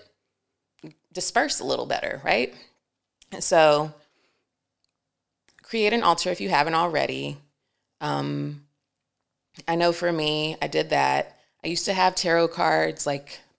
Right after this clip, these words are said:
pandemic time, I was trying all the things out to see what I liked.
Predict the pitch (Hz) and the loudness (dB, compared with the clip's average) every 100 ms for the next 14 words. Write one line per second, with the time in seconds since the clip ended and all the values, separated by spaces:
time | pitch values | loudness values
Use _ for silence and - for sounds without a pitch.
0 | - 175 170 185 185 - 180 170 165 156 | -6 0 2 2 0 -2 0 0 0 0
1 | 160 156 165 156 143 143 151 156 156 143 | 0 0 -2 -2 0 4 4 4 -4 -6
2 | 143 131 131 131 - 147 160 151 151 143 | -4 -4 -4 -4 -6 -6 -4 0 0 0
3 | 135 143 - | -4 -6 -10